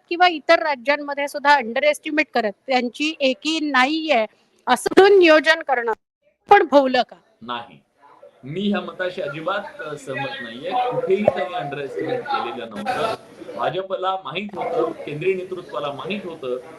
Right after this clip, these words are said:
Speaker 2: की खाली काय चाललेलं आहे. मोदींना काही काम नव्हतं म्हणून त्यांनी अठरा सभा घेतलेल्या नाहीये, त्यांच्याकडे काय फार वेळ होता म्हणून त्यांनी सभा घेतली नाहीये.
Speaker 1: नक्की.
Speaker 2: त्यांना माहित होतं महाराष्ट्रातली जमीन
Speaker 1: हम्म.
Speaker 2: ही, अ, आपल्यासाठी मजबूत नाहीये. ज्या गुजरातमध्ये त्यांना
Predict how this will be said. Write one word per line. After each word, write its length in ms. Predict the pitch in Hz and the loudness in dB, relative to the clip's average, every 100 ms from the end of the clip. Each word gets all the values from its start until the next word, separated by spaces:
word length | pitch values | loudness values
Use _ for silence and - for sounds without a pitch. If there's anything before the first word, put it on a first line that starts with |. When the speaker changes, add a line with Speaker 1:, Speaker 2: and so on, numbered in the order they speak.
| - | -16
Speaker 2:
की 80 | 180 - | -14 -8
खाली 180 | 151 170 | -8 -8
काय 260 | 120 120 | -8 -10
चाललेलं 400 | - 120 113 127 | -8 -10 -6 -6
आहे. 180 | 107 123 143 - - - | -6 -6 -10 -18 -20 -10
मोदींना 580 | 277 170 160 214 202 196 | -6 -6 -6 -4 -2 -2
काही 240 | 196 202 | -4 -6
काम 360 | 185 165 175 202 | -6 -2 -2 -2
नव्हतं 260 | 196 190 196 | -4 -4 -4
म्हणून 220 | 190 185 | -6 -4
त्यांनी 220 | 170 156 | -4 -2
अठरा 400 | 175 160 160 156 | -4 -4 -6 -6
सभा 120 | 151 | -6
घेतलेल्या 460 | 147 139 - 131 123 | -4 -6 -6 -6 -6
नाहीये, 360 | 113 113 143 - | -8 -8 -8 -8
त्यांच्याकडे 420 | 139 139 147 151 | -12 -10 -12 -10
काय 140 | 147 143 - | -8 -8 -4
फार 220 | 139 151 | -4 -4
वेळ 100 | 143 | -4
होता 260 | 143 135 139 | -4 -6 -8
म्हणून 220 | 139 135 | -10 -14
त्यांनी 200 | 131 131 | -14 -14
सभा 240 | - 120 | -10 -8
घेतली 280 | 120 - 254 | -8 2 6
नाहीये. 320 | 226 220 202 | 6 4 0
Speaker 1:
नक्की. 20 | |
Speaker 2:
त्यांना 440 | 180 - - 160 185 | 0 -6 -10 -8 -6
माहित 240 | 190 247 - | -4 -6 -8
होतं 260 | - 104 | -10 -10
महाराष्ट्रातली 600 | 117 139 175 156 156 165 | -8 -8 -8 -10 -12 -12
जमीन 360 | 151 139 147 240 | -12 -10 4 6
Speaker 1:
हम्म. 180 | 233 185 - | 6 4 -2
Speaker 2:
ही, 540 | - - - 185 226 - - _ _ 120 | -20 -16 -8 -6 -8 -12 -20 _ _ -6
अ, 80 | |
आपल्यासाठी 760 | 123 120 131 139 185 190 180 185 | -2 -2 -4 -4 -4 -4 -4 -6
मजबूत 380 | 156 143 147 151 | -8 -10 -12 -10
नाहीये. 460 | - 127 139 - - - - - - - | -8 -6 -6 -8 -10 -16 -20 -20 -14 -6
ज्या 120 | 180 | -6
गुजरातमध्ये 680 | 160 160 202 202 196 185 208 | -4 -2 -2 -2 -4 -6 -4
त्यांना 280 | 190 180 | -4 -8